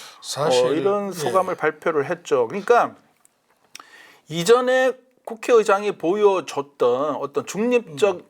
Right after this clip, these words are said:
Speaker 2: 위치에서 여야 협상과 대화를 통해서 국회를 이끌어가고,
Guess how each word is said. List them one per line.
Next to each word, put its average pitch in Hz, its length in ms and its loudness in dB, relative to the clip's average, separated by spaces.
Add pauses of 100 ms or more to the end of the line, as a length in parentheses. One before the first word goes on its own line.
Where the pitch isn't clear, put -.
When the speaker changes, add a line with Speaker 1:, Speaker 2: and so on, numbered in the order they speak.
(140)
Speaker 2:
위치에서 151 640 -2
여야 151 460 2
협상과 247 600 -4
대화를 156 380 0
통해서 135 680 -4 (420)
국회를 180 520 0
이끌어가고, 160 1080 0